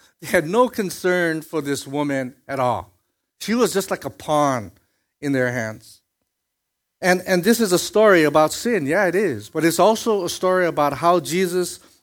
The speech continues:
responds to the Pharisees, how he responds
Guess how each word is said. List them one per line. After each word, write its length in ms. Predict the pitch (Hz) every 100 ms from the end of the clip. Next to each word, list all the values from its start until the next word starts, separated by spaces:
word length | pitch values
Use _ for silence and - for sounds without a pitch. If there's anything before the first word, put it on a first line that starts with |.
| -
responds 800 | 143 - - 156 156 151 139 -
to 120 | 143
the 120 | 131
Pharisees, 920 | - 123 120 110 - 98 85 - _ _ _ _ _ _
how 120 | 175 180
he 140 | 190
responds 1080 | 165 156 - - 175 175 175 160 127 113